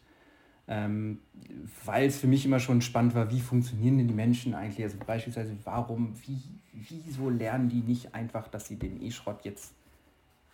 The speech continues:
zum Recyclinghof bringen oder einen Depotcontainer? Warum, warum machen die das nicht? Die wissen es, aber machen es nicht, weil zu Hause ist ja die Tür zu, da sieht's kein Mensch.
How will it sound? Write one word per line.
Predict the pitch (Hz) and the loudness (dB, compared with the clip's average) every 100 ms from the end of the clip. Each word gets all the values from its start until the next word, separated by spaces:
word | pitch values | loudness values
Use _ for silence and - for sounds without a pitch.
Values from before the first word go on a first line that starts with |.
| _ | _
zum | 98 | -12
Recyclinghof | 104 131 123 120 107 - | -4 0 2 2 2 -2
bringen | 98 92 | -6 -6
oder | 98 | -8
einen | 92 | -6
Depotcontainer? | 104 104 127 123 104 95 87 | -6 -4 -4 -4 -6 -6 -6
Warum, | 98 120 | -4 -2
warum | 123 143 | -2 0
machen | 143 151 | 0 2
die | 113 | 0
das | 101 | -2
nicht? | - - | -10 -8
Die | 113 | 0
wissen | 170 170 | 2 4
es, | 170 170 | 2 0
aber | 127 120 | 0 0
machen | 101 127 120 | 0 0 0
es | - | -2
nicht, | 95 - | -8 -8
weil | 95 107 | -8 -6
zu | 107 | 0
Hause | 123 123 120 | 2 2 2
ist | 120 | 0
ja | 110 | -6
die | 110 | -4
Tür | 151 | -2
zu, | 143 123 | -2 -4
da | 107 | -4
sieht's | 117 - | -6 -8
kein | - - | -10 -10
Mensch. | 123 | -12